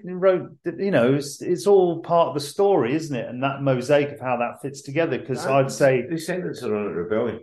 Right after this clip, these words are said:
Speaker 1: Yeah, the
Speaker 2: I'll
Speaker 1: Des-
Speaker 2: go and check it out.
Speaker 1: Yeah, the Descendants are good, and, you know, they, you know, did, did they were
Speaker 2: Were they the precursors to your Newfound Glories and all that?
Speaker 1: Well, I
Speaker 2: Your
Speaker 1: think they
Speaker 2: Blakes?
Speaker 1: were. They were the precursors to pop punk, and of course they were around, and they were contemporaries of Green Day.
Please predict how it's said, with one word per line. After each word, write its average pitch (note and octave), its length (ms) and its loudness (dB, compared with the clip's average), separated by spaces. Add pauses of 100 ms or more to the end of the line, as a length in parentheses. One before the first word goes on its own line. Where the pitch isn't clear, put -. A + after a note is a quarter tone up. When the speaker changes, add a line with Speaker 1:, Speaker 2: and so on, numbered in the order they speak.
(100)
Speaker 1:
Yeah, E3 160 2
the D#3+ 100 4
Speaker 2:
I'll A#2 140 2
Speaker 1:
Des- A#2 60 -6
Speaker 2:
go A#2+ 100 0
and G#2 120 -2
check F#2+ 180 -6
it - 80 -16
out. - 260 -10
Speaker 1:
Yeah, F#3 80 6
the F#3+ 140 4
Descendants D4+ 420 2
are A#3 60 -2
good, B3+ 200 2
and, D3 300 -6
you E3+ 140 -6
know, C#3+ 100 2
they, E3+ 200 2
you A2+ 540 -8
know, D3+ 100 -2
did, C#3 380 -6
did D3+ 200 -6
they F3 160 0
were D3+ 640 -2
Speaker 2:
Were C#3 100 6
they F#3+ 160 8
the F#3 140 2
precursors D#3+ 760 -2
to B2 80 -10
your G#2+ 300 -2
Newfound A2 540 -2
Glories B2 520 2
and G2 100 -14
all G#2 200 -8
that? G3 100 -4
Speaker 1:
Well, A3+ 120 4
I A#3 100 6
Speaker 2:
Your G#3+ 100 0
Speaker 1:
think G3 120 0
they E3 80 0
Speaker 2:
Blakes? D#3+ 100 -2
Speaker 1:
were. G#3+ 180 0
They F3+ 180 4
were E3 120 -6
the D3+ 120 -4
precursors D3 640 -2
to C#3+ 100 -10
pop - 320 -4
punk, F#3 300 -2
and C3 100 -2
of C3 100 -4
course C#3 320 -4
they C#3+ 160 2
were C3 300 2
around, B2+ 240 -2
and B2 100 -4
they B2+ 80 -4
were B2 120 -4
contemporaries C3 520 -6
of A2 120 -12
Green D#3+ 300 -2
Day. F2 260 -2